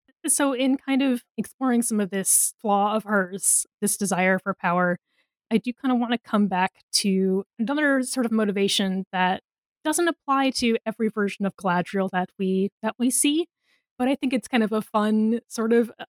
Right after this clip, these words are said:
addition to her character, in that some of her own motivation for leaving Valinor in the first place was to stick it to Feanor. She and Feanor have kind of a fraught relationship. They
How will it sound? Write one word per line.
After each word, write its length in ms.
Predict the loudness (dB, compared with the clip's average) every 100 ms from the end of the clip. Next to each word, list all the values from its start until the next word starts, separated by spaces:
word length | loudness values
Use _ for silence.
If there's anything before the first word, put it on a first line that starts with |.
| -4
addition 440 | 0 2 2 0
to 160 | 0 -2
her 120 | -2
character, 540 | 0 0 0 -2 -2 -4 -16 -20 _ _ -4
in 160 | 0
that 240 | 2 0 -2 _ _
some 180 | -2 0
of 80 | 0
her 140 | 0
own 180 | 0 0
motivation 560 | 0 0 -2 -2 -4
for 480 | -4 -2 0 2 0 -4
leaving 380 | -2 0 2 2
Valinor 520 | 0 0 0 0 -2
in 120 | -2
the 80 | -2
first 280 | -2 -2 -2
place 460 | -2 0 0 -2 -2
was 640 | -4 0 2 2 2 0
to 260 | 0 2 2
stick 300 | 0 -2 -2
it 100 | -4
to 80 | -6
Feanor. 560 | -2 0 0 -2 -8 -18 _ _ _ _ _
She 340 | -8 0 0
and 120 | 0 -2
Feanor 580 | -2 0 0 0 -2 -4
have 480 | -2 0 2 0 -2 -8 _ -2
kind 120 | 0
of 80 | 0
a 60 |
fraught 360 | -4 -2 -2 0
relationship. 800 | -2 0 0 -2 -4 -2 -4 -6 _ _ _ _ -4
They 440 | 0 2 0 -4